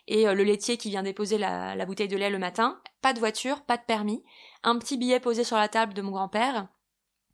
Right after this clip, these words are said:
et il fallait qu'elle se débrouille avec ça. Et j'ai retrouvé une lettre d'elle que je cite dans le livre, où il y a toute cette, euh, ce désespoir de dire, « Mais je n-, je n-, je n'y arrive pas. » Elle écrit à sa sœur et elle lui dit, « Remonte-moi le moral,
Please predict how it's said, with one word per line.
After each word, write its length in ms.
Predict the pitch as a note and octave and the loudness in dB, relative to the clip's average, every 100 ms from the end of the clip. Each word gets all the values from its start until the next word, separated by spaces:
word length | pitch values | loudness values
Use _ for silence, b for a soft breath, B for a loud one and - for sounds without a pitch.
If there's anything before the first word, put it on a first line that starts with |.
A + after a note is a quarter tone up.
| - | 0
et 40 | |
il 60 | G#3+ | 2
fallait 200 | A3 A#3+ | 4 2
qu'elle 120 | A#3 | 2
se 80 | G#3+ | 0
débrouille 320 | G3+ G#3 A#3 | -2 0 -2
avec 160 | G#3 F#3+ | -2 -6
ça. 220 | F#3+ G3 B B B B | -10 -12 B B B B
Et 100 | A3 | 2
j'ai 140 | A3 A#3+ | 4 4
retrouvé 360 | C4+ - C#4+ | 2 0 2
une 120 | C#4+ | 4
lettre 340 | A3+ B3 - G3+ | 4 2 -2 -4
d'elle 320 | F#3+ A#3+ B3 | 2 2 0
que 140 | G#3 | -2
je 120 | G3 F#3+ | -2 -4
cite 360 | - C4+ - | -6 -8 -14
dans 180 | G3+ F#3+ | -8 -6
le 120 | F#3+ | -4
livre, 320 | G3 C4 A#3+ F#3 B B B B - | -2 -2 -4 -8 B B B B -4
où 120 | A3 | 2
il 40 | A3 | 2
y 20 | |
a 80 | G#3+ | 2
toute 260 | - D4 | -4 -4
cette, 320 | - A#3 A3+ | 0 -2 0
euh, 360 | G#3+ G3+ F#3+ F#3+ G3+ | -2 0 -2 -4 -4
ce 120 | - | -4
désespoir 800 | F3 G3+ G#3 - - B3+ - - b b - | -2 -2 -2 -4 0 0 0 -18 b b -8
de 140 | G3 | -6
dire, « 260 | F#3 A#3+ C4 | -2 0 2
Mais 100 | G#3+ | 0
je 160 | F3 F#3 | 0 -4
n-, 200 | F3+ F#3 | -4 -6
je 120 | F#3+ | -6
n-, 200 | G3 F#3+ | -6 -6
je 100 | F3+ | -8
n'y 140 | F#3+ F#3 | -4 -2
arrive 220 | G#3 - | -2 0
pas. » 180 | B3 G3+ | 2 4
Elle 60 | |
écrit 180 | F#3 B3 | 2 0
à 60 | A3+ | 0
sa 140 | G3 | 0
sœur 340 | F#3 B3+ C#4 B3 | 0 4 4 4
et 60 | |
elle 100 | F#3+ | 0
lui 100 | G3 | 0
dit, « 140 | G3 B3 | 0 0
Remonte-moi 460 | A3 G#3+ G#3+ A3 | 2 2 0 0
le 80 | G#3 | 2
moral, 400 | G3+ G3+ C4+ G#3 | 2 2 2 0